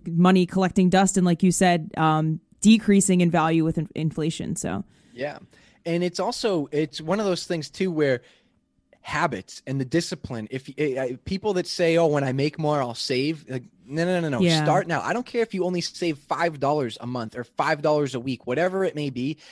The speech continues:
Speaker 2: but it's the habit of putting money away that now five dollars has an opportunity to be five thousand, and you do it because you,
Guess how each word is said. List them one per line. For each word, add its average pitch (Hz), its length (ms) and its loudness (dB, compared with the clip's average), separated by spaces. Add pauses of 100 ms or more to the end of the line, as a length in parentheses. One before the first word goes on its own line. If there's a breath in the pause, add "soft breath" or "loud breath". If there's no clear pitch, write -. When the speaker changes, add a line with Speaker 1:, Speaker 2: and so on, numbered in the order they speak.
(160 loud breath)
Speaker 2:
but 147 140 0
it's 165 160 -4
the 151 100 0
habit 143 600 -6
of 131 200 -8
putting 143 280 -6
money 127 200 -4
away 175 360 0 (240 loud breath)
that 131 160 0
now 151 420 0 (400 soft breath)
five 156 340 2
dollars 151 380 4
has 143 140 -4
an 147 80 -2
opportunity 151 480 -4
to 135 60 -10
be 123 80 -4
five 135 320 -2
thousand, 135 680 -4
and 151 120 -2
you 147 100 0
do 139 420 -4
it 131 240 -4
because 151 440 -4
you, 143 200 -6